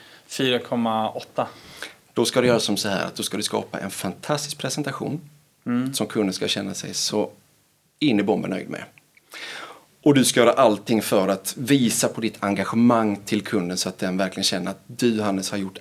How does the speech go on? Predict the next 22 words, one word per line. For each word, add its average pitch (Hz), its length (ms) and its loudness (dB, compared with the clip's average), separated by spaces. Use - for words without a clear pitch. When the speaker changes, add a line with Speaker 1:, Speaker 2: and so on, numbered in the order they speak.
Speaker 2:
allting 104 420 2
du 92 100 -2
kan 107 160 -8
göra 95 160 -6
för 101 300 -2
att - 100 -8
lyckas - 320 -8
med 104 60 -4
den 101 60 -2
här 98 60 -8
försäljningen. - 500 0
Speaker 1:
Ja. 123 260 -2
Speaker 2:
Lyckas 196 480 4
det 240 80 0
sen 131 200 4
inte 127 300 -2
så - 160 0
ska 117 220 6
din 117 120 0
profetia 104 600 0
gå 101 220 2
i, 98 160 2